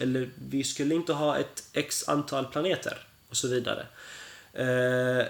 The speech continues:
dessutom så är universum beroende på olika grejer. Det har några begränsningar. Det är beroende på till exempel fysikens lagar för att kunna hålla samman.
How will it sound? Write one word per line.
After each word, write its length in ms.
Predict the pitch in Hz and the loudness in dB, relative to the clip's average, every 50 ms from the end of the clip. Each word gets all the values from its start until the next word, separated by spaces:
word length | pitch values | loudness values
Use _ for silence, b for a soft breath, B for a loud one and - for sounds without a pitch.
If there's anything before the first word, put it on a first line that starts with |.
| - - | -2 -8
dessutom 1120 | 139 139 127 120 120 139 147 147 147 - - 143 135 120 - - 131 127 135 143 143 139 | -10 -8 -8 2 4 6 6 8 8 6 6 6 4 4 2 0 2 2 2 2 2 0
så 440 | - - - - - 131 131 127 123 | 0 2 2 2 2 2 2 2 2
är 340 | 131 131 131 127 127 131 - - | 2 2 2 2 0 -2 -2 -2
universum 680 | 127 131 131 127 123 127 123 - - - 131 127 127 127 | 0 0 0 0 0 0 0 0 0 0 0 0 0 0
beroende 560 | 131 127 127 185 240 254 247 220 185 156 139 | 0 2 2 2 2 4 6 6 6 6 4
på 160 | - - 147 | 4 4 4
olika 280 | 143 139 139 127 123 113 | 4 6 4 4 2 0
grejer. 240 | 110 117 117 110 | 0 0 0 0
Det 120 | 110 113 110 | 0 -2 -2
har 180 | - 143 143 | 0 0 2
några 200 | 143 147 151 151 | 4 4 4 4
begränsningar. 760 | 143 143 156 147 180 202 208 175 - - 139 120 117 110 107 B B B B B B | 4 4 4 4 4 4 4 4 2 2 0 0 -2 -4 -6 B B B B B B
Det 160 | - 127 131 | 0 2 2
är 60 | 131 127 | 4 4
beroende 560 | 123 139 143 151 147 143 139 139 139 135 131 | 4 4 6 6 6 6 6 4 4 2 0
på 240 | 131 - 131 123 120 | 0 0 0 0 0
till 200 | - - 120 120 | -2 -2 -2 -2
exempel 480 | 120 - - 120 117 117 - 135 131 | -2 -2 -2 -2 -4 -4 -4 -4 -4
fysikens 640 | 127 - 131 - - 131 123 123 139 139 131 - - | -4 -2 -2 0 0 0 0 0 0 2 2 4 4
lagar 300 | 180 180 175 151 139 131 | 6 6 6 6 6 4
för 140 | 127 - 135 | 2 0 -2
att 120 | 120 - | -2 0
kunna 180 | - 143 135 131 | 0 0 2 2
hålla 280 | 117 135 131 127 120 | 0 0 2 2 2
samman. 400 | 113 - - 117 117 110 - - | 0 0 0 -2 -2 -2 -4 -8